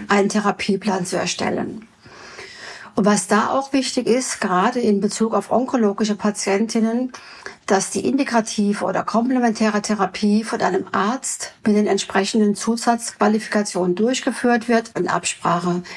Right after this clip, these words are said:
mit dem Onkologen. Denn was man auch wissen muss, dass natürlich auch bei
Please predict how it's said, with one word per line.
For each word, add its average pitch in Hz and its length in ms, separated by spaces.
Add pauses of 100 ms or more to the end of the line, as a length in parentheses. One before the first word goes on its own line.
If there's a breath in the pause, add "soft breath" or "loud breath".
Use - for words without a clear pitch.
(120)
mit 196 180
dem 180 160
Onkologen. 180 720 (300 loud breath)
Denn 180 100
was 220 140
man 214 100
auch 233 240
wissen 233 260
muss, 233 220
dass 208 140
natürlich 202 440
auch 190 200
bei 180 400